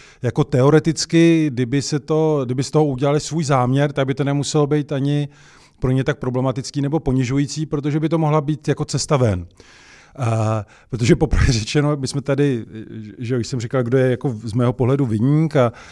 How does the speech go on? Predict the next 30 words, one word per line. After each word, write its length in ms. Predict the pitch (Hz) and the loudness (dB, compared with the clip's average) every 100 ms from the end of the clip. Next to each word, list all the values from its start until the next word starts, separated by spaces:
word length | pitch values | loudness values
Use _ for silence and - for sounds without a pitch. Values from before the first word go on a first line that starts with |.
| - - | -20 -16
a 80 | 117 | -16
co 160 | - 123 | -8 -8
sas, 340 | - 120 131 | -2 -2 -2
tak, 220 | - - | -4 -4
eh, 60 | - 135 120 120 117 - - - _ _ 127 | -6 -4 0 0 -2 -12 -20 -20 _ _ -20
jako 260 | 127 131 117 | -14 -12 -8
vůbec 420 | 113 127 175 175 | -6 2 2 2
nezávidím 880 | 147 127 131 131 127 143 143 139 135 - _ _ | 0 2 0 0 0 2 2 -2 -6 -14 _ _
premiérovi, 960 | 117 117 120 120 123 117 120 120 120 120 | -2 0 2 0 0 -2 -2 -2 -4 -10
eh, 40 | - 110 107 110 | -12 -8 -8 -8
jako 180 | 110 127 | -8 -6
Hegerovi, 520 | 110 107 110 98 92 | -4 -4 -6 -8 -12
protože 520 | 85 113 - 113 117 98 - 151 | -10 -8 -4 -2 -2 -4 -14 -4
evidentně 380 | 135 170 165 | 2 2 2
to 120 | 165 151 | -2 -2
bude 340 | 151 131 90 | 0 -2 -2
jako 200 | 95 - | -8 -10
slušný 380 | - 143 - 117 | -6 -4 -4 -6
člověk 420 | - 113 139 147 | -4 -2 -2 -4
v 40 | - | -4
takové 320 | 123 117 113 | -4 -4 -4
ty 80 | 120 | -4
základní 440 | 110 107 123 110 | -4 -4 -6 -4
jako 180 | 113 117 | -6 -4
parametrech, 520 | 113 107 110 107 117 | -2 -2 -2 -4 -6
jak 140 | 117 | -6
si 120 | - 110 110 107 104 | -6 -10 -10 -12 -8
definujeme 540 | 110 127 120 127 117 | -6 -4 -2 0 -2
slušnost. 580 | - 101 - 131 156 - - - - - - - | -6 -12 -6 -4 -4 -8 -20 -20 -20 -20 -16 -6
A, 340 | 120 120 | -2 0